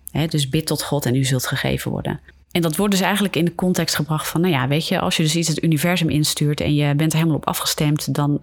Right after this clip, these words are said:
kan het niet anders dan dat dat ook naar je toe komt, hè, dat je dat resultaat gaat manifesteren in je leven. Maar dat is dus niet de context die de Bijbel daaraan geeft. Nou ja, dat zijn dingen om eens goed over na te denken.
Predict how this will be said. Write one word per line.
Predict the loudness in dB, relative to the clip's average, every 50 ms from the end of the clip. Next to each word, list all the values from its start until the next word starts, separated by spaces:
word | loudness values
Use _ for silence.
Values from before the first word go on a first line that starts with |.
| -6 -4
kan | -2 0 0
het | 2 2
niet | 0 0 0 0
anders | 0 0 0 0
dan | 0 -2 -2
dat | -2 -2 -2
dat | -2 -2 -2 -2
ook | -2 0
naar | 2 2 2
je | 2 0 -2
toe | -2 -4
komt, | -2 0 0 0 0 -2 -4
hè, | -2
dat | -2 -2 -2
je | -2
dat | -4 -2 -2
resultaat | -2 0 0 0 -2 -2 -2 -2 -2 -2 -2
gaat | -4 -6 -4 -2
manifesteren | 0 2 2 0 0 -2 -2 0 0 0 0 0
in | 0
je | 2
leven. | 2 2 0 0 -2 -4 -10 -12 -12 -20 -20 _
Maar | -2 -2 0
dat | 0 0 0 2
is | 0 0 2
dus | 2 2
niet | 4 2 2 2
de | 0 -4
context | -2 -2 -2 0 0 0 -2 -2 -2
die | -2 -2
de | 0
Bijbel | -2 0 0 0 2 2 2 2 0
daaraan | 0 0 0 0 -2
geeft. | -2 -4 -6 -6 -8 -8 -10 -12 -14 -16 -18
Nou | -18 -14 -12
ja, | -10 -4
dat | -2 -2 -2 0
zijn | 0 0 2 2
dingen | 2 2 2 2
om | 2
eens | 0 0
goed | 0 -2 -2 -2 -2
over | -2 0 0 0
na | 0 0 -2
te | -4 -4 -4
denken. | -2 -4 -2 -2 -4 -6 -6